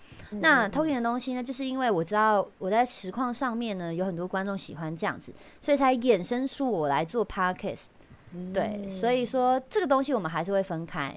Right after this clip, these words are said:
Speaker 2: 比如说大家，
Speaker 1: 嗯。
Speaker 2: 你说愚人信仰，你真的很喜欢，就是，呃，像这种 talking 的感觉的话，那就要请你来，常常来我们的副评，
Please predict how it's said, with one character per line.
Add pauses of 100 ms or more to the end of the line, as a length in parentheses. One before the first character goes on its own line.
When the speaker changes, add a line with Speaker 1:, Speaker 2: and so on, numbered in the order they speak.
(100)
Speaker 2:
比
如
说
大
家，
Speaker 1:
嗯。
Speaker 2:
你
说
愚
人
信
仰， (360)
你
真
的
很
喜
欢，
就
是， (320)
呃，
像 (600)
这
种
talking
的
感
觉
的
话，
那
就
要
请
你
来，
常
常
来
我
们
的
副
评，